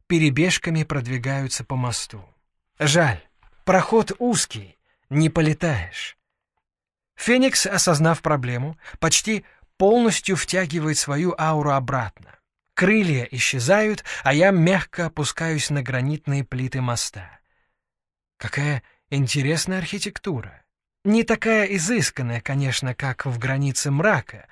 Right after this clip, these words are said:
но всё же даже красиво.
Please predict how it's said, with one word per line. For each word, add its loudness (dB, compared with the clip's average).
но 4
всё 4
же -2
даже -4
красиво. -6